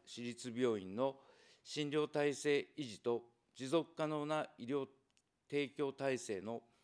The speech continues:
確保に向けた財政支援の強化、旧ジェイアール駅舎周辺の新たなにぎわい再生と、老朽化した市庁舎をはじめとした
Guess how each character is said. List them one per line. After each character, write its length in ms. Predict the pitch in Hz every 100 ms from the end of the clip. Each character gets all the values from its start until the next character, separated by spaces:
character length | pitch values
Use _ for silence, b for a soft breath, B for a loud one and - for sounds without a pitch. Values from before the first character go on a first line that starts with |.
| b b b b b -
確 300 | 143 - 113
保 120 | 117
に 120 | 110
向 140 | 107
け 200 | 104 131
た 360 | 123 - 151 - -
財 240 | - 127 135
政 360 | - 139 131
支 160 | - 143
援 180 | 131 101
の 140 | 92 -
強 160 | 135 123
化、 220 | - 90 _ b b b b b b b b b -
旧 200 | 185 156
ジ 140 | 107
ェ 20 | 151
イ 40 |
ア 60 | 151
ー 20 |
ル 160 | 151 -
駅 200 | 156 151
舎 220 | - 123
周 260 | 101 143 131
辺 160 | 131
の 280 | 123 139 156 -
新 220 | 131 170 165
た 160 | 117
な 100 | 90 82 _ 95
に 140 | 110 120
ぎ 80 | 131
わ 160 | 139
い 80 | 135
再 280 | - 139 131
生 260 | - 110
と、 280 | 95 127 123 - _ b b b b _
老 160 | 143 147
朽 300 | - 147 -
化 260 | 139 135 -
し 140 | -
た 220 | 151 147 -
市 200 | - -
庁 240 | - 185
舎 160 | - 107
を 60 |
は 140 | 92 110
じ 120 | 110
め 120 | 120
と 200 | 113 120
し 160 | 110 -
た 180 | 131